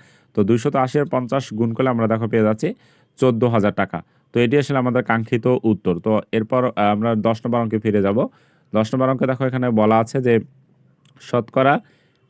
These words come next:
বার্ষিক যে হারে কোনো মূলধন, তার মানে অর্থাৎ যে বার্ষিক যে হারে, অর্থাৎ মুনাফার হারটা আমাদের আসলে জানতে চেয়েছে, যে হারে যেহেতু বলেছে, অর্থাৎ আর এর মানটা আমাদের আসলে বের করতে বলছে, কোনো মূলধন, সেটি মূলধনটা আসলে দেওয়া নেই, মূলধনটা হতে পারে একশো টাকা বা এক হাজার টাকা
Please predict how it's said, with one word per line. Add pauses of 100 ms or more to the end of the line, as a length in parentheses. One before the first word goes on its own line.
বার্ষিক
যে
হারে
কোনো
মূলধন, (420)
তার
মানে
অর্থাৎ
যে
বার্ষিক (180)
যে
হারে,
অর্থাৎ
মুনাফার
হারটা
আমাদের
আসলে
জানতে
চেয়েছে, (520)
যে
হারে
যেহেতু
বলেছে,
অর্থাৎ
আর
এর
মানটা
আমাদের
আসলে
বের
করতে
বলছে, (480)
কোনো
মূলধন,
সেটি
মূলধনটা
আসলে
দেওয়া
নেই,
মূলধনটা
হতে
পারে
একশো
টাকা
বা
এক
হাজার
টাকা